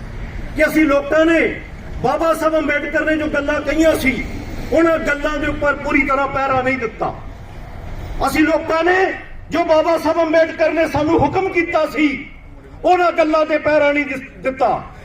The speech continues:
ਅਸੀਂ ਬਾਬਾ ਸਾਹਿਬ ਅੰਬੇਡਕਰ ਦੀ ਵਸੀਅਤ ਜਿਹੜੀ ਹੈ,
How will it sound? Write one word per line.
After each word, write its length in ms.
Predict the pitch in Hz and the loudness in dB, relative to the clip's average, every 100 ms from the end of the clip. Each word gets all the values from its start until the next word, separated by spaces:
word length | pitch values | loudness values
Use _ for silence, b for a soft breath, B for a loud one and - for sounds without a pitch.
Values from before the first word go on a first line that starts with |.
| B | B
ਅਸੀਂ 200 | 302 330 | 2 4
ਬਾਬਾ 340 | 330 311 320 302 | 4 4 4 2
ਸਾਹਿਬ 220 | 302 320 | 2 2
ਅੰਬੇਡਕਰ 460 | 302 311 302 311 311 | 2 2 2 0 2
ਦੀ 520 | 311 311 262 - - - - - - - - - - | 4 4 2 -6 -14 -18 -20 -20 -18 -16 -16 -8 2
ਵਸੀਅਤ 600 | 285 - 349 415 403 311 | 2 4 4 4 2 2
ਜਿਹੜੀ 320 | 339 320 247 | 4 4 4
ਹੈ, 360 | 247 196 - | 2 2 -4